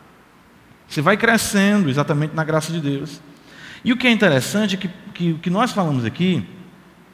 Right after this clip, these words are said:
eu disse isso dando aula aqui uma vez, lendo a autobiografia do Spurgeon, ele citando o avô dele,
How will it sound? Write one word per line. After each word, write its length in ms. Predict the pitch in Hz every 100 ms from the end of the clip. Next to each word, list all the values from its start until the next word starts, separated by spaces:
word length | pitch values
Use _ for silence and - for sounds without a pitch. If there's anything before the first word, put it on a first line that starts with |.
| -
eu 80 |
disse 300 | 135 143 147
isso 160 | 147 131
dando 240 | 135 131
aula 180 | 120 120
aqui 120 | 113
uma 100 | 110
vez, 400 | 101 147 147 - - - - - - - - -
lendo 560 | 120 139 139 131 123 117 -
a 80 | 117
autobiografia 540 | 120 123 117 117 117
do 100 | 101
Spurgeon, 360 | 95 - 156 139
ele 60 |
citando 320 | 117 143 143
o 40 | 143
avô 180 | 127 117
dele, 460 | 135 147 101 -